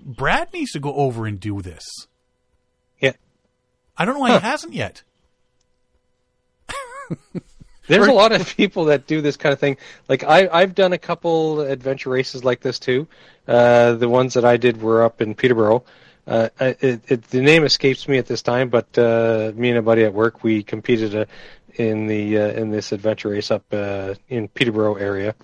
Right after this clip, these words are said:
Speaker 2: And so it's, it's a lot of fun to, like, the one I did was, uh, the one we did was, uh, uh, ten K canoe. I think it was ten or fifteen K by mountain bike,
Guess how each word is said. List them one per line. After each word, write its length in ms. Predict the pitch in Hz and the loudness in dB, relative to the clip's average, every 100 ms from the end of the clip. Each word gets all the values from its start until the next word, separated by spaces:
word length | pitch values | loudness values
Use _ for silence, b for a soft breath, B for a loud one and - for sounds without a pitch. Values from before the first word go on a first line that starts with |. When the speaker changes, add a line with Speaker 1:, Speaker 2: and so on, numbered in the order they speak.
| b b b b - | b b b b -6
Speaker 2:
And 120 | 123 | -2
so 100 | 185 | 0
it's, 220 | 190 - | 0 0
it's 200 | 180 - | -4 -2
a 40 | 226 | 2
lot 160 | 294 | 4
of 100 | 294 | 2
fun 280 | - 277 220 | 2 2 4
to, 180 | 156 151 B B B | 4 4 B B B
like, 160 | 147 | -2
the 80 | 170 | 2
one 120 | 175 | 2
I 140 | 160 170 | 4 4
did 220 | 147 131 | 4 2
was, 320 | 131 120 120 | 2 0 0
uh, 400 | 127 123 120 117 | 2 4 4 0
the 80 | 120 | -4
one 200 | 135 131 | -4 -2
we 120 | 131 | -2
did 200 | 123 117 107 | -2 -2 -2
was, 300 | 107 101 110 | -6 -4 0
uh, 220 | 107 104 b b b b b _ - | 0 -2 b b b b b _ -8
uh, 440 | 110 107 107 104 - _ _ | -4 -2 -2 -4 -8 _ _
ten 480 | - - 160 165 160 | -14 -2 2 2 -2
K 500 | - - 156 151 147 | -8 0 4 4 4
canoe. 800 | - 151 147 147 147 143 139 131 b b _ _ _ _ _ _ _ _ _ | -2 -2 0 2 2 0 0 -4 b b _ _ _ _ _ _ _ _ _
I 100 | 127 | -10
think 320 | 120 - 143 - | -8 -8 -10 -6
it 80 | |
was 260 | 131 117 - _ | -6 -6 -8 _
ten 180 | - 147 | -8 -4
or 80 | 143 | -2
fifteen 480 | 151 139 - 143 131 | -2 -2 -2 -4 -4
K 240 | 143 139 | 0 0
by 400 | 127 123 123 123 | 2 0 0 0
mountain 360 | 123 131 127 127 | -2 -4 -2 2
bike, 360 | 123 123 120 | 4 2 -2